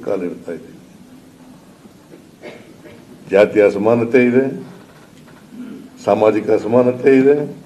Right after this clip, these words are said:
ಆರ್ಥಿಕ ಅಸಮಾನತೆ ಇದೆ, ರಾಜಕೀಯ ಅಸಮಾನತೆ ಇದೆ. ಅದರಿಂದ ಈ ಅಸಮಾನತೆಗಳನ್ನ ತೊಡಗ್-, ತೊಲಗಿಸದೆ ಹೋದರೆ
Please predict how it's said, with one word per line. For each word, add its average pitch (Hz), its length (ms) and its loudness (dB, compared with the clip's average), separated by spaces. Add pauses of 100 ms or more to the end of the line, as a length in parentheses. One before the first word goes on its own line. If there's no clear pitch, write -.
(600)
ಆರ್ಥಿಕ 107 340 0
ಅಸಮಾನತೆ 123 680 2
ಇದೆ, 143 280 4 (680)
ರಾಜಕೀಯ 110 460 2
ಅಸಮಾನತೆ 123 600 0
ಇದೆ. 147 560 0 (480)
ಅದರಿಂದ 131 460 0 (520)
ಈ 131 180 0
ಅಸಮಾನತೆಗಳನ್ನ 139 1000 4
ತೊಡಗ್-, 123 400 0 (500)
ತೊಲಗಿಸದೆ 160 680 8
ಹೋದರೆ 95 680 2